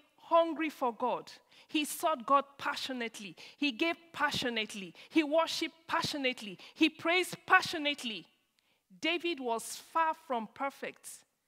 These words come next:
but he never stopped running after God. Unlike other kings we read about in the Old Testament, David,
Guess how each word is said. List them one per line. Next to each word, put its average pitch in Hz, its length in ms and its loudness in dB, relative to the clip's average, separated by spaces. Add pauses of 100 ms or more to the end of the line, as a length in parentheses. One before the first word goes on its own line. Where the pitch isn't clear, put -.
(300)
but 247 180 0
he 269 120 0
never 277 520 0
stopped - 560 -6 (360)
running 240 400 -2
after 214 360 -4
God. 165 440 -6 (1500)
Unlike 277 380 6
other 392 240 6
kings 294 360 -4
we 254 120 -4
read 262 220 -2
about 214 520 2 (1200)
in 233 120 -6
the 226 100 -2
Old 277 280 0
Testament, 233 800 -6 (960)
David, 262 600 -2